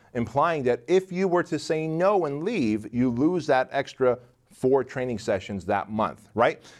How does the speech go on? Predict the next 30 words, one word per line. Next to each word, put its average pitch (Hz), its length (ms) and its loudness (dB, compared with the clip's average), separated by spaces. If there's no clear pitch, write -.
And 143 160 -2
so 151 100 2
again, 147 160 2
this 117 160 -6
applies 123 280 0
to 101 100 -8
coaching, 147 500 -2
consulting, 113 920 0
selling 147 360 0
a 123 40 0
franchise, 139 560 -2
whatever 185 420 4
it 180 80 0
is. 135 220 0
In 165 100 2
our 180 80 6
franchise 190 540 2
business, 131 340 0
we 160 140 0
say, 156 180 2
"Hey, 160 180 0
look, 185 240 0
you 147 80 -2
need 170 120 -2
to 143 80 0
think 165 200 -2
about 196 220 2
it. 190 80 -16
That's 185 240 -2
okay. 160 340 -4